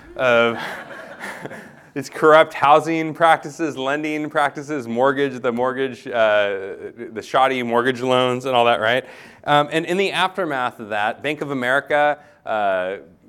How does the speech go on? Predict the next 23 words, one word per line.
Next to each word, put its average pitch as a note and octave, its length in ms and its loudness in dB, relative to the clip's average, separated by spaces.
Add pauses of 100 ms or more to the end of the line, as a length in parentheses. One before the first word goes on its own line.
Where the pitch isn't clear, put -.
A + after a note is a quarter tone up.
(160)
I, G2+ 180 -10 (260)
bank G#2+ 340 -8
I A2+ 320 -2
used G#2 540 -14
back G#2 180 -4
home, D#3+ 280 0 (280)
uh, A2 260 2
w-, C3 280 -8
we C#3 120 -2
were D#3+ 100 2
found D#3 320 -2
guilty, C#3 360 -2
Bank D3 200 -2
of D#3+ 80 -8
America C#3+ 280 0
was B2 140 -4
found A#2 260 -4
guilty B2 360 -8
of G2 100 -8
seventeen C3 600 -8
billion A2+ 440 -8
dollars F2+ 640 -6
in D#2+ 360 -16